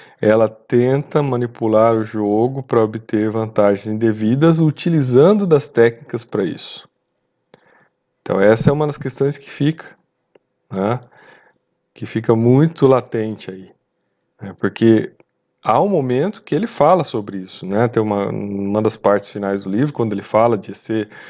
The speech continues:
doador, né? Sempre doar, ser generoso, tem uma parte que ele admite, né? A gente tem que ter limites a isso, né? Pra que na nossa posição de doador a gente não seja explorado,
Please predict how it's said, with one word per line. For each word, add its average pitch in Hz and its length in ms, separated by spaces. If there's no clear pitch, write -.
doador, 110 680
né? 110 180
Sempre 117 340
doar, 107 420
ser 113 160
generoso, 110 760
tem 196 80
uma 196 140
parte 165 280
que - 80
ele 247 80
admite, 220 480
né? 101 140
A 95 80
gente 101 240
tem 104 140
que - 80
ter 131 120
limites 190 460
a 117 80
isso, - 340
né? 113 280
Pra 101 160
que 110 200
na 104 120
nossa 123 360
posição 123 520
de 104 140
doador 104 640
a 131 60
gente 127 260
não 160 100
seja 120 300
explorado, 139 720